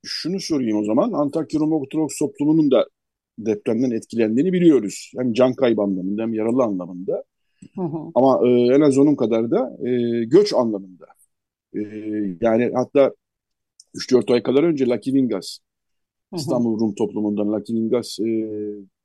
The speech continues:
Speaker 1: böyle bir tehlikeye dikkat çekmişti. Hatta onlara bir röportaj yapmıştık biz. Yani Mersin'e deprem boyun sonrası için Mersin'e gitmek değil, oradan yurt dışına gidişler var, e, başka ülkelere gidişler var.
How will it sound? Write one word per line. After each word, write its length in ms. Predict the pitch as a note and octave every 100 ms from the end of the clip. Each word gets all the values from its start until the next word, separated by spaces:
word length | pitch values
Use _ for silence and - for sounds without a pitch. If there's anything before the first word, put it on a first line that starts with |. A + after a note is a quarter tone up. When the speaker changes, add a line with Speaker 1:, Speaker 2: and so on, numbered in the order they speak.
| -
Speaker 1:
böyle 200 | B2 B2+
bir 60 |
tehlikeye 420 | - A#2 A2 C#3+ C3
dikkat 320 | A#2+ C#3+ -
çekmişti. 500 | C#3 - D#3+ - C3+
Hatta 220 | A#2+ A#2
onlara 240 | A#2 A#2
bir 80 | A#2+
röportaj 480 | A#2 G#2+ A2+ B2 A2
yapmıştık 520 | A2+ - D3 - -
biz. 180 | - - _ _ _ _ _ _ _ _ _ _
Yani 220 | A2+ G#2
Mersin'e 500 | G#2 A2+ - C3 B2+ - _ _ _ _ -
deprem 460 | A#2+ - C#3 B2+
boyun 400 | A#2+ A#2+ A#2+ - -
sonrası 520 | - B2+ B2 A2+ C3
için 220 | A2+ B2+
Mersin'e 340 | B2 A#2 C3+ B2+
gitmek 440 | B2 B2+ B2 - E2+ -
değil, 400 | C3 D#3+ B2+ G3 - _ _ _ _ _ _
oradan 320 | A2 A#2 D3
yurt 260 | C3 C3+ -
dışına 240 | C3 D3
gidişler 440 | C3+ C3 - D#3 D#3
var, 460 | D#3 D3+ - - -
e, 280 | G2 G#2
başka 260 | - - -
ülkelere 360 | C3+ C#3+ C#3+ C#3+
gidişler 420 | C#3 C3 - C#3
var. 380 | C#3 C#3+ C#3